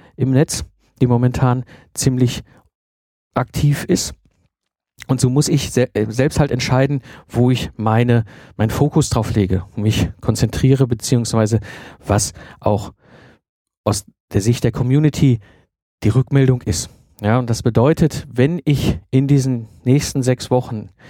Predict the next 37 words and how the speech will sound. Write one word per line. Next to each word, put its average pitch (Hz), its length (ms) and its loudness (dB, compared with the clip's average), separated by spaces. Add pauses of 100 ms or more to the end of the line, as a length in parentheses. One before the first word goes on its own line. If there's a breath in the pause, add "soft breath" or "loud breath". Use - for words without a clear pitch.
(300 loud breath)
die - 60 0
Erfahrung 147 520 0
mache, - 380 -4 (480 loud breath)
dass - 160 0
ich 110 160 -2
keine 117 640 2 (280)
oder 107 200 2
nur 117 100 2
eine 120 160 2
geringe 135 500 4
Resonanz 135 520 2
habe 95 320 0 (340 loud breath)
auf - 180 -2
die - 120 -2
Umla-, 127 380 2
äh, - 40 -4
Umfrage 113 560 0
und 117 160 -4
hier 135 220 2
auf 123 120 -2
die 110 120 -2
hundertste 127 420 -2
Episode 117 540 2
und 107 200 -6
eben 120 200 2
mit 110 120 -2
der 107 80 4
Bitte, 113 360 2 (340 loud breath)
mir 101 140 0
ein 104 60 0
Feedback - 380 -2
zu - 140 0
schenken, 117 460 -4 (480 loud breath)
dann 107 420 -4
werde 123 320 0
ich 117 140 -2
ernsthaft 131 640 0